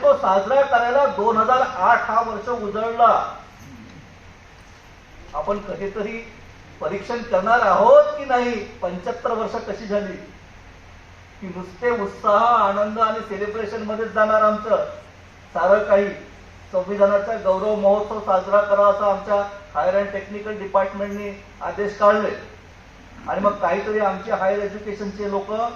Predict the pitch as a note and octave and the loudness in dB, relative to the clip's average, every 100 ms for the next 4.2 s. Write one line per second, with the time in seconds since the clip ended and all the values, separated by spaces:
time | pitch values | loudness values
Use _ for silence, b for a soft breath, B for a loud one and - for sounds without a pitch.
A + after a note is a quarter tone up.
0 | - - E3+ G3+ G3+ G3+ G#3 - G3 G3 | -10 -10 -6 -2 2 2 0 -2 -2 -2
1 | G#3 G3+ G3+ G3 F#3+ A3 A3 F#3 F#3 F#3+ | -6 -6 -4 -4 -4 -8 -8 -10 -6 -2
2 | G3 G3+ G3+ G3+ G3+ G#3+ A3+ - - G3+ | -2 -4 -8 -10 -10 -10 -12 -18 -8 -8
3 | G3+ G#3 G3 F#3+ G3+ G#3 C4 B3+ B3 G#3 | -4 -2 2 6 4 4 2 4 2 0
4 | F3+ C3 | -6 -10